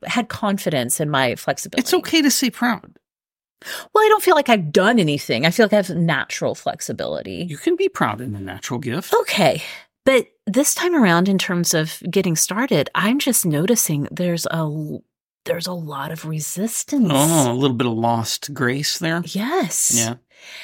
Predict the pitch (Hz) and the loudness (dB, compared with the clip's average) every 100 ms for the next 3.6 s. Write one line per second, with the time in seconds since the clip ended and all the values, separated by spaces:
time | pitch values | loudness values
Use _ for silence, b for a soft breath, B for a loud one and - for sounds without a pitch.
0 | B - - 247 233 208 247 247 381 415 | B -6 0 2 2 2 0 0 2 2
1 | 285 165 160 185 180 208 - 269 294 294 | 2 2 2 0 0 -2 0 -2 0 2
2 | 262 226 - - - 220 208 - 247 202 | 2 0 -8 -20 -4 -2 0 0 -2 0
3 | 208 175 160 156 151 | 2 4 4 2 -2